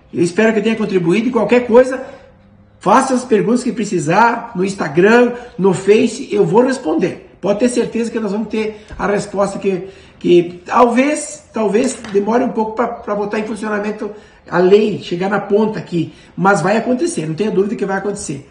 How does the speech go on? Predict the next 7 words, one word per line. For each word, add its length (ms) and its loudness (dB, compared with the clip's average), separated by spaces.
tá 80 -18
bem? 420 2
Um 60 -2
abraço 640 2
e 60 -6
conte 240 4
comigo. 360 2